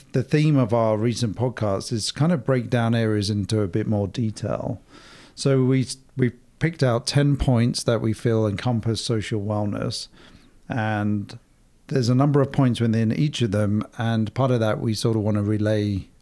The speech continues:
our own experiences within those. So number one is building and maintaining relationships. And there's a couple of bullet points here. Cultivate meaningful connections with friends, family, and colleagues.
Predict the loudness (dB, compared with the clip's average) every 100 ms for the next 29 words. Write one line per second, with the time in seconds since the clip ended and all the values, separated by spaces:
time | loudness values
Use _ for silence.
0 | -6 -2 0 0 0 0 0 -2 -6 _
1 | -8 -8 -4 0 0 0 -4 -4 -4 -2
2 | 0 0 -2 -4 -8 -12 -20 -20 -20 -20
3 | -20 -20 -20 -8 0 2 4 4 2 2
4 | 2 2 2 0 0 2 2 4 2 2
5 | 2 2 2 0 -2 -2 -2 0 0 -2
6 | -2 -2 -4 -6 -6 -6 -8 -10 -14 -16
7 | _ _ _ _ _ _ _ _ -12 -2
8 | 0 0 0 0 0 2 0 0 -2 -4
9 | -2 -2 -2 -2 -2 0 0 0 0 2
10 | 2 2 0 0 0 -2 -2 -4 -2 -2
11 | 0 2 2 0 -2 -2 0 0 -2 0
12 | 0 0 -2 -10